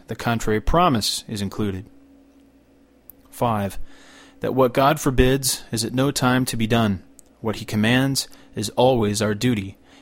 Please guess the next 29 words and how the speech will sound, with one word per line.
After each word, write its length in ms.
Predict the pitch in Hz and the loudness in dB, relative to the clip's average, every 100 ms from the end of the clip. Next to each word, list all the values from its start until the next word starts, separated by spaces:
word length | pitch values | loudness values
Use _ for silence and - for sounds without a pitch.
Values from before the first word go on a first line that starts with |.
| - | -8
and 100 | 110 | -2
yet 220 | 110 110 - | 2 2 2
every 280 | 127 139 143 | 2 2 6
particular 640 | - 113 - 131 131 123 | 8 6 2 -2 0 -2
duty 520 | 110 127 123 95 98 - | 2 2 2 0 -6 -10
is 160 | 110 | -4
not 220 | 117 117 | -2 -2
to 80 | - | -4
be 100 | 110 | -2
done 360 | 101 107 101 101 | 0 0 0 -2
at 100 | 110 | -2
all 160 | 107 104 | 0 0
times. 540 | 120 104 95 - - - - - - - _ _ _ _ _ _ _ _ _ | -2 -4 -4 -8 -10 -14 -16 -20 -20 -20 _ _ _ _ _ _ _ _ _
Six, 480 | - - - - - - _ - - - - | -6 -4 -4 -6 -10 -12 _ -20 -20 -20 -8
that 120 | 120 123 | -2 0
under 240 | 139 127 | 2 2
one 320 | 113 131 165 | 2 2 2
sin 400 | 160 - 120 127 | 2 4 4 2
or 160 | 131 110 | -2 -4
duty, 480 | 104 123 107 107 123 - - - | 0 0 0 -4 -8 -12 -14 -2
all 200 | 117 139 | 2 4
of 140 | 143 123 | 2 2
the 80 | |
same 320 | - 127 127 127 | 2 2 2 0
kind 340 | 117 110 110 | 0 2 0
are 60 | 110 | -2
forbidden 560 | 104 101 120 113 117 | -4 0 0 0 -2
or 100 | - | -6
commanded, 640 | 110 113 110 117 107 95 | -6 -2 0 0 -2 -6